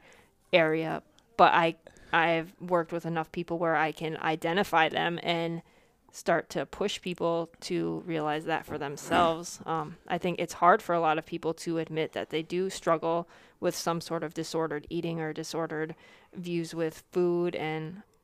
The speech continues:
Speaker 1: most people have been there at some point, and it's just whether or not they can get out of that on their own or if they need help. And there's nothing wrong with needing help. I need help with a,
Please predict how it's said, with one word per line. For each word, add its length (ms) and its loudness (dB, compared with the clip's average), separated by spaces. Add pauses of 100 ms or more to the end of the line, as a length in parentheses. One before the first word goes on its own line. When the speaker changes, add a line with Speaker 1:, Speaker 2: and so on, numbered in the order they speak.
(240)
Speaker 1:
most 240 4
people 280 0
have 360 4
been 200 4
there 120 2
at 140 -2
some 200 0
point, 260 -4
and 80 -10
it's 140 -12
just 400 -6 (400)
whether 320 2
or 60 -6
not 300 -4
they 120 -4
can 300 -10
get 300 -4 (600)
out 220 0
of 160 -4
that 300 -4
on 180 -6
their 220 -8
own 240 0
or 120 2
if 140 -4
they 140 -2
need 200 -4
help. 200 -2
And 100 -2
there's 180 -2
nothing 280 2
wrong 260 6
with 140 -2
needing 280 -2
help. 320 4 (580)
I 100 4
need 180 0
help 220 0
with 200 -8 (120)
a, 60 -10